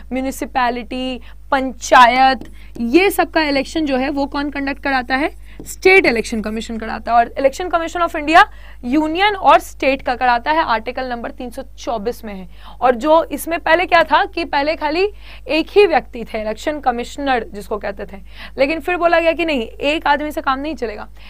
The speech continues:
एक को बनाइए चीफ इलेक्शन कमिश्नर और उनके अंदर दो को बनाइए इलेक्शन, इलेक्शन कमिश्नर, ठीक है। तो इस तरह से इसको बनाया गया और ये या तो छह स-, साल के कार्यालय में रिटायर कर जाते हैं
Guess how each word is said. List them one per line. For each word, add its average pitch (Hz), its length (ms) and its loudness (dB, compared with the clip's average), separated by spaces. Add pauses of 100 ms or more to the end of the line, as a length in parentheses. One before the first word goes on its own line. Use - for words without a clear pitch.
(140)
एक 330 220 -2
को 359 140 -4
बनाइए 339 400 -2
चीफ 403 420 4
इलेक्शन 233 380 -4
कमिश्नर 214 500 -12 (340)
और 277 140 6
उनके 302 220 -4
अंदर 311 680 -2
दो 302 220 -2
को 320 140 -2
बनाइए 285 500 -4
इलेक्शन, 285 460 -4 (140)
इलेक्शन 196 360 -2
कमिश्नर, 226 500 -4
ठीक 294 200 -6
है। 262 100 0 (420)
तो 277 60 -6
इस 285 180 -6
तरह 302 200 2
से 294 120 -6
इसको 311 180 -6
बनाया 262 360 2
गया 285 240 2 (420)
और 285 160 8
ये 302 180 0
या 285 260 4
तो 370 180 -2
छह 359 300 -6
स-, - 200 -10 (240)
साल 320 400 0
के 339 160 -4
कार्यालय 285 460 6
में 330 120 -2
रिटायर 302 340 6
कर 320 160 4
जाते 294 260 -2
हैं 311 140 -8